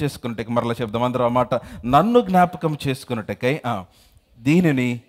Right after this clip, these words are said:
చేయుడని చెప్పాను." Now, verse twenty-six బాగా గమనించండి, ఇరవై ఆరో వచనం, "మీరు ఈ రొట్టెను తిని ఈ పాత్రను త్రాగునప్పుడల్లా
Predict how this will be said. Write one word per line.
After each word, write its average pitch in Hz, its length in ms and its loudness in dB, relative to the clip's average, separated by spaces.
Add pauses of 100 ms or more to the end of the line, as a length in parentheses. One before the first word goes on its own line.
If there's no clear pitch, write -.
(300)
చేయుడని 107 340 -2 (100)
చెప్పాను." 107 280 -8 (260)
Now, 156 200 2
verse 175 300 -4
twenty-six 269 500 -4
బాగా 208 260 0
గమనించండి, 185 500 -6
ఇరవై 147 180 -2
ఆరో 175 240 0
వచనం, 175 320 -10 (540)
"మీరు 175 340 4 (100)
ఈ 147 140 0
రొట్టెను 127 520 -2
తిని 123 600 -4 (420)
ఈ 202 120 0
పాత్రను 196 600 -2
త్రాగునప్పుడల్లా 135 1120 -2